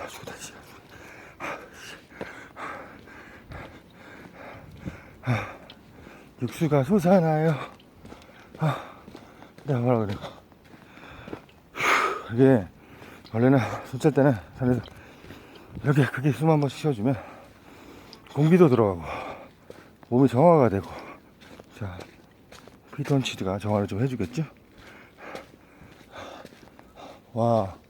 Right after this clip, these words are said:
마의 구간, 째-, 햇빛 쨍쨍 구간입니다. 아, 과연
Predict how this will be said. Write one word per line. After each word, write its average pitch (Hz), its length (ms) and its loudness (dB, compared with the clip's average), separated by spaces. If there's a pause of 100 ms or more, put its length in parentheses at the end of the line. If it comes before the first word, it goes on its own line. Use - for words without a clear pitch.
(440)
마의 113 360 4
구간, 95 340 -2 (480)
째-, 147 120 -2
햇빛 156 580 0
쨍쨍 135 460 2
구간입니다. 98 600 0 (880)
아, 123 220 -8
과연 104 200 -2